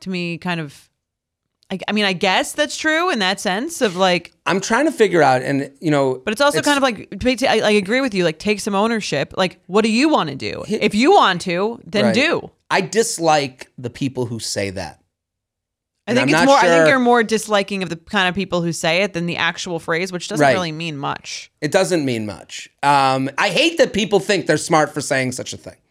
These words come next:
Speaker 2: <laughs> I hate it. I, I, and I'm,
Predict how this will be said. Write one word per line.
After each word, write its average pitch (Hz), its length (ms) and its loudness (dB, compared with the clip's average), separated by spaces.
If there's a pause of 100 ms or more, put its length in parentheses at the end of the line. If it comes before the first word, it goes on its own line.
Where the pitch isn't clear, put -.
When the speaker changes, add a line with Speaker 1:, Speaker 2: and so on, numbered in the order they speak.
(140)
Speaker 2:
<laughs> - 20 -18 (2000)
I 247 140 4
hate 302 280 6
it. 180 180 2
I, 233 220 2
I, 233 240 0
and 247 160 4
I'm, 233 400 2